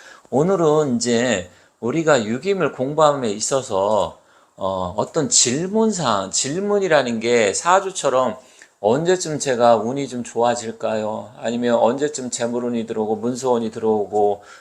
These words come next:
건강 언제쯤 나아질까요? 뭐 이런 이야기는 이제 사주로 푸는 거지만 육임은 막연하게 언제 이게 되지 않습니다. 여러분들이 잘 아셔야 될 게 언제쯤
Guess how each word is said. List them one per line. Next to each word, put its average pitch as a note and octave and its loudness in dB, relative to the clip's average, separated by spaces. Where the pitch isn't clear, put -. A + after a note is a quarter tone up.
건강 C3 2
언제쯤 B2+ 0
나아질까요? G#2+ 2
뭐 A#2+ 0
이런 G3 2
이야기는 A#2+ 2
이제 A2+ -2
사주로 F#3+ 0
푸는 C3+ -10
거지만 G2+ -2
육임은 F#3 0
막연하게 E3 4
언제 D#3+ 2
이게 E3 0
되지 D3 -2
않습니다. A2+ -2
여러분들이 D#3+ 0
잘 C#3 4
아셔야 C3 4
될 A#2 -4
게 A#2+ -2
언제쯤 E3+ 4